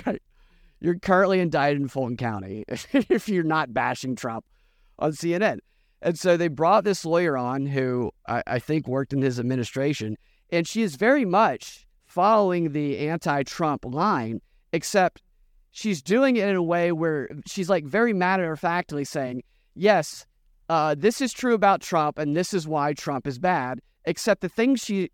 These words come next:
she's saying, uh, are proving that at least one of the indictments is completely full of it and, and based on no facts. And this is how they always operate. So, i-, that,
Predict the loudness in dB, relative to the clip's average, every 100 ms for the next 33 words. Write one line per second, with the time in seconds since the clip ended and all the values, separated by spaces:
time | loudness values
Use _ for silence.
0 | -12 -8 -6 0 4 4 2 -2 -6 _
1 | _ _ _ _ 0 2 2 -2 -2 -4
2 | -2 0 0 0 -4 -6 -10 _ _ _
3 | _ _ 0 2 2 2 -2 -2 2 4
4 | 4 2 0 0 -2 -2 -4 -8 -10 -4
5 | -4 -2 -2 0 0 0 -2 -4 _ _
6 | _ _ 2 4 4 2 0 -6 _ _
7 | _ -2 0 0 0 0 2 0 2 0
8 | 2 2 2 0 -2 -6 -4 -4 -6 -6
9 | -2 -2 -2 0 2 2 2 0 -2 -2
10 | -8 -10 _ _ _ _ -8 0 2 2
11 | -4 -8 -8 _ _ _ _ _ _ _
12 | _ _ _ _ -2 0 0